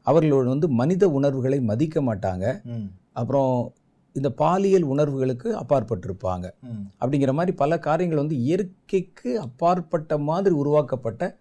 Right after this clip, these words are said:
Speaker 2: ம்.
Speaker 1: ஒரு கூட்ட மனிதர்கள்.
Speaker 2: கரெக்ட், கரெக்ட்.
Speaker 1: இவர்கள் சமுதாயத்துல வந்து கலக்கப்படும் போது,
Speaker 2: ம், ம்.
Speaker 1: சமுதாயத்துல இருக்க இயற்கையாய் பிறந்த மனிதர்களா நடுவுல
Speaker 2: ம்.
Speaker 1: இவங்களையும் கொண்டாந்து உள்ள இணைக்கும் போது,
Speaker 2: ம்.
Speaker 1: நிச்சயமா
Speaker 2: ம்.
Speaker 1: பல்வேறு விதமான பிரச்சனைகள்
Speaker 2: போராட்டங்கள்
Speaker 1: வந்து
Speaker 2: அது
Speaker 1: வரும்.
Speaker 2: வரும்.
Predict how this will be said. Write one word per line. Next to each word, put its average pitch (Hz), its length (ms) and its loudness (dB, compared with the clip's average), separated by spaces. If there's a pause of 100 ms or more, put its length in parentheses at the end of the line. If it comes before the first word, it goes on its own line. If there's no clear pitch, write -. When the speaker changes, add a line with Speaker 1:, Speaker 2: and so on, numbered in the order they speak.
(100)
Speaker 2:
ம். 104 160 -14 (200)
Speaker 1:
ஒரு 170 180 2
கூட்ட 160 260 0
மனிதர்கள். 110 500 2 (100)
Speaker 2:
கரெக்ட், - 360 -4
கரெக்ட். - 180 -12
Speaker 1:
இவர்கள் 220 420 4
சமுதாயத்துல 170 640 4
வந்து 147 140 0 (160)
கலக்கப்படும் 127 720 0
போது, 101 440 -2
Speaker 2:
ம், 127 40 -14
ம். 104 380 -10
Speaker 1:
சமுதாயத்துல 170 580 4
இருக்க 135 260 0
இயற்கையாய் 151 540 2
பிறந்த 135 240 -2
மனிதர்களா 131 640 -2 (480)
நடுவுல 120 580 0
Speaker 2:
ம். 110 160 -14 (160)
Speaker 1:
இவங்களையும் 208 400 2
கொண்டாந்து 151 280 0
உள்ள 143 180 2
இணைக்கும் 120 440 -2
போது, 92 340 -2
Speaker 2:
ம். 113 200 -8 (260)
Speaker 1:
நிச்சயமா 196 600 0
Speaker 2:
ம். 127 480 -10 (280)
Speaker 1:
பல்வேறு 202 540 4
விதமான 156 500 2
பிரச்சனைகள் 139 540 2
Speaker 2:
போராட்டங்கள் 101 220 2
Speaker 1:
வந்து 104 100 4
Speaker 2:
அது 107 180 4
Speaker 1:
வரும். - 20 -6
Speaker 2:
வரும். 95 220 -8